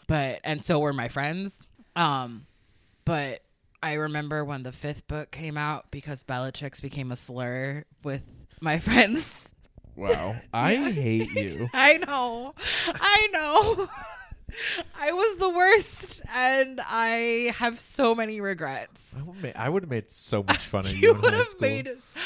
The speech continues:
Speaker 1: I would have made so much fun of me.
Speaker 2: <laughs>
Speaker 1: I already do make so much fun of me.
Speaker 2: Yeah.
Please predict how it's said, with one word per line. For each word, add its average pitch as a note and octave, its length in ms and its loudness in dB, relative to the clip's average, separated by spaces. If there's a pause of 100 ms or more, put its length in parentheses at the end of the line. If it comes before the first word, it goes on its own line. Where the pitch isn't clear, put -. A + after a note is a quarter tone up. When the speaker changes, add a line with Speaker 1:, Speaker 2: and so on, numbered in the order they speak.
(360)
Speaker 1:
I F#3+ 200 4
would D#4 140 2
have G4 140 2
made F4 260 0
so E4+ 140 -2
much E4 200 -2
fun E4 180 2
of E4 140 0
me. F4 460 -2
Speaker 2:
<laughs> G#3+ 1120 2
Speaker 1:
I G3 300 8
already G3 400 4
do D#3+ 200 0
make F3 200 0
so F#3 160 0
much F#3 200 0
fun F#3+ 200 0
of F#3+ 160 -2
me. F#3+ 320 -2
Speaker 2:
Yeah. A#2+ 420 -2